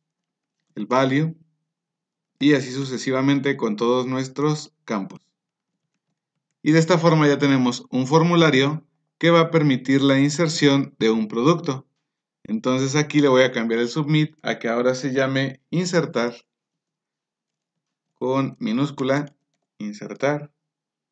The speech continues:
y que también en el value, en el texto que se muestra en el botón, se llame insertar producto. Entonces ya tenemos nuestro formulario. Recuerden, el end type se queda porque vamos a seguir cargando una imagen. Y ahora sí vamos a ver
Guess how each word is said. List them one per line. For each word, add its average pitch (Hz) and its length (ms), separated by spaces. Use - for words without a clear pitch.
y 139 140
que 160 100
también 139 640
en 110 140
el 110 160
value, 147 380
en 143 100
el 110 340
texto 135 320
que - 80
se 117 100
muestra 113 320
en 131 60
el 139 100
botón, 143 460
se - 160
llame 127 500
insertar 135 760
producto. 107 540
Entonces 123 240
ya 123 40
tenemos 143 300
nuestro 127 260
formulario. 143 760
Recuerden, 120 640
el 117 160
end 143 180
type 147 300
se - 160
queda 160 280
porque 117 220
vamos 123 280
a - 20
seguir 110 320
cargando 117 380
una 139 140
imagen. 160 640
Y 139 120
ahora 156 240
sí 156 120
vamos 139 320
a 151 80
ver 135 400